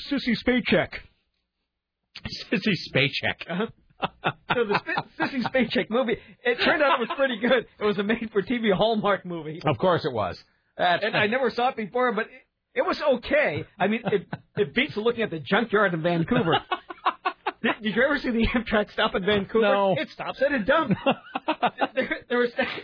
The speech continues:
Speaker 1: of
Speaker 2: Just in case you'd like to get a souvenir of your trip to, to Vancouver.
Speaker 1: It, you stop at a mountain of rubble,
Speaker 2: <laughs>
Speaker 1: where there are people just moving one mountain of rubble to the next
Speaker 2: <laughs>
Speaker 1: mountain of rubble, and you sit there and wonder, "What do they do with this stuff? It doesn't look like any of the stuff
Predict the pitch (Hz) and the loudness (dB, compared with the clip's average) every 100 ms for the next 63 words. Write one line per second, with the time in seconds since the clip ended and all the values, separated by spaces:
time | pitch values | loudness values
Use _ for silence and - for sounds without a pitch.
0 | - 233 208 196 214 196 190 175 180 180 | -2 0 2 4 4 2 2 0 0 0
1 | - 214 190 165 165 - 180 175 - - | 0 -2 0 2 0 0 0 -2 -2 -4
2 | 196 - - 370 - 240 214 - 196 - | -2 -4 -4 -4 0 2 2 -2 -4 -2
3 | 240 202 - - 277 - - _ 240 233 | -2 -2 -2 -2 -4 -12 -20 _ -6 -2
4 | 294 311 220 190 190 269 240 185 254 285 | 0 0 0 0 0 -2 -4 0 0 2
5 | 165 170 160 - - - - - 226 269 | 0 0 0 -2 0 0 0 0 0 0
6 | 262 262 - 302 294 202 220 - _ _ | 2 2 0 -6 -6 -6 -6 -8 _ _
7 | 202 240 240 214 269 226 233 220 202 226 | -4 -2 -2 0 2 2 0 0 0 0
8 | 220 233 - - 208 220 226 - - 226 | 0 -2 -2 2 2 4 2 2 2 0
9 | - 214 208 220 233 208 - 240 226 403 | 0 -2 -4 -4 -6 -8 -4 -4 0 0
10 | 415 285 247 247 214 - - - 247 285 | -2 0 0 2 0 -4 -20 0 0 2
11 | 285 220 240 381 330 247 208 220 214 269 | 0 0 -2 0 2 2 2 2 0 2
12 | 226 208 285 233 262 262 214 202 202 208 | 2 2 0 0 -2 -4 -2 -2 0 0
13 | 233 214 - 247 | 0 0 0 -2